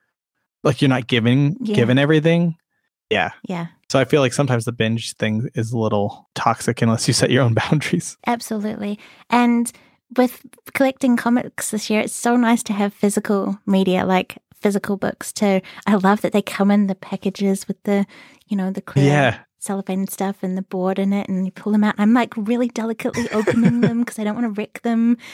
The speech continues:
Speaker 2: at all. And I just
Speaker 1: They're all a present.
Speaker 2: That's so
Speaker 1: Yeah.
Speaker 2: exciting. And I've loved that, like, having physical books to read. And we talked about that somewhere, uh, that it's annoying when they don't come in the same size.
Speaker 1: Yes.
Speaker 2: And you, <laughs> like,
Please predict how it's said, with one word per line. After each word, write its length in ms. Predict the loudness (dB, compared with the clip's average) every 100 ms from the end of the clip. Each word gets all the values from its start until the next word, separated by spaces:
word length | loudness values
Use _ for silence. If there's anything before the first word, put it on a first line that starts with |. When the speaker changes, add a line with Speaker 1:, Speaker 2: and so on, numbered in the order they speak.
| -8
Speaker 2:
at 140 | -4 -2
all. 200 | 0 2
And 140 | 2 2
I 80 | -2
just 180 | 0
Speaker 1:
They're 140 | 2 2
all 260 | 4 4
a 60 | 4
present. 640 | 2 2 2 4 2 2
Speaker 2:
That's 120 | -4 0
so 60 |
Speaker 1:
Yeah. 280 | 0 2 -2
Speaker 2:
exciting. 640 | -6 -10 -6 -4 -2 -4 -8 _ _ _
And 320 | 2 2 2 -4 _
I've 240 | -2 -2 0
loved 480 | 2 2 2 -4 -12 _ _ _ -4
that, 440 | 0 0 0 -8 -2
like, 300 | 2 2 0
having 480 | -2 0 0 0 -4 -2
physical 640 | -2 0 -2 0 0 -4 -8 _ _ _ _ _ _ _ _ 0
books 360 | 0 0 -8
to 120 | -4 0
read. 240 | 2 0 0
And 140 | 2
we 100 | 2
talked 280 | 2 0 0
about 260 | -2 -2
that 280 | 0 0 0
somewhere, 480 | 0 2 4 4 2
uh, 100 | -2 -8 -4
that 260 | 0 0 -2 -14 -6
it's 240 | -4 -2
annoying 400 | 0 2 2 2
when 140 | 2 2
they 80 | 2
don't 200 | 0 0
come 140 | 0
in 80 | 0
the 80 | 2
same 220 | 2 2
size. 320 | 2 0 2
Speaker 1:
Yes. 320 | 4 4 2
Speaker 2:
And 180 | 2 4
you, 120 | 4 4
<laughs> 100 | 4
like, 280 | 4 4